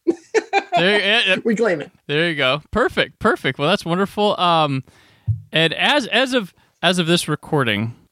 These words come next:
Speaker 2: I don't know if it'll be that way on Monday that you're listening to this, listener, but you're one follower away on Instagram from a thousand on This Means Podcast. So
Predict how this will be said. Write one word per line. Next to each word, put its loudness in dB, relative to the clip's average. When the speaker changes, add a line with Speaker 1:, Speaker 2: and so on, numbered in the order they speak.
Speaker 2:
I 0
don't 4
know 4
if -2
it'll 2
be 2
that 2
way 2
on -2
Monday 0
that 0
you're 2
listening 0
to -10
this, -6
listener, -2
but -2
you're 0
one 0
follower 0
away 2
on 0
Instagram 0
from -4
a -6
thousand -2
on -6
This -8
Means -6
Podcast. -2
So -2